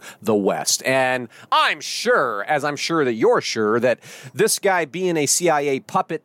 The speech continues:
that has to be Russian disinformation. And I'm equally sure that all the claims about there being a massive spike in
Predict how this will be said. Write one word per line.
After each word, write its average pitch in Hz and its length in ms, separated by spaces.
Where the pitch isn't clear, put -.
that 190 280
has 151 380
to 127 160
be 117 340
Russian 117 640
disinformation. 143 1000
And 202 140
I'm 294 140
equally 202 380
sure 139 320
that 147 140
all 160 160
the 131 80
claims 170 420
about 147 280
there 135 120
being 143 240
a 131 40
massive 131 400
spike 147 480
in 110 140